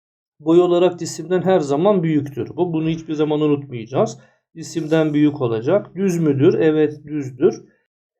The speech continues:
Gelelim tümsek aynaya. Tümsek aynanın da dış yüzeyi yansıtıcıdır. Bakın şöyle bir ışın geldiği zaman hemen merkezden bir normal çiziyorum. Gördüğünüz gibi. Şurası gelme açısıdır.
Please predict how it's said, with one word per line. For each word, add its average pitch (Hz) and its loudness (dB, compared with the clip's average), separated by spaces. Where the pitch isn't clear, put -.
Gelelim 180 0
tümsek 160 -2
aynaya. 120 -4
Tümsek 185 -2
aynanın 165 0
da 156 -2
dış 165 -4
yüzeyi 151 2
yansıtıcıdır. 120 -2
Bakın 165 -6
şöyle 160 0
bir 165 -2
ışın 156 -2
geldiği 147 2
zaman 117 -2
hemen 170 0
merkezden 156 0
bir 151 0
normal 147 4
çiziyorum. 123 -4
Gördüğünüz 120 -2
gibi. 208 -4
Şurası 170 0
gelme 135 0
açısıdır. 170 0